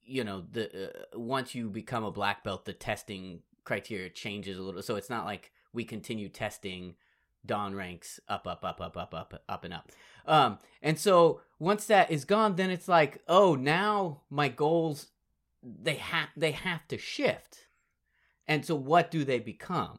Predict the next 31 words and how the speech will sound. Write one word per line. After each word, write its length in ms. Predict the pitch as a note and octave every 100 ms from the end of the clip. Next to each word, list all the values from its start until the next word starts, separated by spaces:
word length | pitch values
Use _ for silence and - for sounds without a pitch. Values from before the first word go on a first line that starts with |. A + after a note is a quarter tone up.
| -
Like, 360 | G2 D#2+ - _ _ _
you 160 | B2+ C3
know, 160 | G#2 A#2
and 100 | A#2+
I 80 |
think 200 | A2+ B2
they 100 | A2+
can 120 | G#2+ G#2
go 180 | G2+
a 20 | G2
lot 220 | F2+ F#2
of 80 | F2
different 240 | F2+ E2
ways, 400 | D#3 A#2 D2 -
but, 240 | G#2+ F#2 _
you 180 | A2+ G#2+
know, 260 | - G2 - _ _ -
and 160 | A2+
so 120 | B2+
I'm 200 | G#2 G#2 G#2+
interested 560 | D3+ D3 B2 - A2+
in, 260 | G#2 G2+ F#2 _ _ _ -
you 100 | A#2+
know, 240 | G2+ F#2 _ _ _ - A#2
uh, 240 | A2 G2
have 400 | - - D#3 D#3 C#3+
you 120 | C#3
yet 340 | A#2+ B2 A#2+
sat 240 | - A#2 G#2
down 260 | A2+ A2
and, 220 | G#2 G2